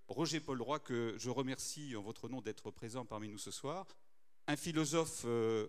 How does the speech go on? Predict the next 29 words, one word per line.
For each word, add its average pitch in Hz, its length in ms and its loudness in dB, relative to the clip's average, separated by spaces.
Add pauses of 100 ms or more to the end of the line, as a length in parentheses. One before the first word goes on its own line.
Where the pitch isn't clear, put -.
pragmatique, - 760 0
ce - 100 -6
qui - 100 -6
n'est 120 100 0
pas 127 100 -2
une 123 100 0
insulte 123 360 -2
pour 104 140 -4
un 98 60 -4
philosophe, 110 560 -4 (480)
et, 160 320 8
et 147 80 2
un 147 60 2
philosophe 156 340 2
qui 156 100 -8
connaît 151 220 4
bien 170 220 2
le 160 60 2
monde 180 220 0
de 151 100 0
l'économie, 139 600 0 (300)
voilà, 104 240 0
puisque - 300 -8
notamment 107 500 -2
demain 117 160 0
matin, 113 360 -4
vous 101 120 -10
lirez 98 240 -4
son, 92 360 -8